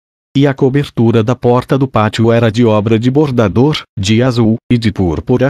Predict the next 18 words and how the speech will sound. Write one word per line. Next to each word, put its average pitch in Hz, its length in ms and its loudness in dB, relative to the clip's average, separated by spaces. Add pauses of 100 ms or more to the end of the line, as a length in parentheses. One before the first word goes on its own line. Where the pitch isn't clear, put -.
(140)
e 160 80 0
de 170 140 0
carmesim, 113 640 -2 (120)
e 123 80 2
de 120 140 2
linho 113 260 0
fino 127 380 2
torcido, 110 640 -2 (300)
e 127 80 4
o 139 40 2
comprimento 120 720 0
era 117 180 0
de 101 120 -2
vinte 123 320 -2
côvados, - 560 -4 (160)
e 151 40 2
a 156 60 0
altura, 107 520 2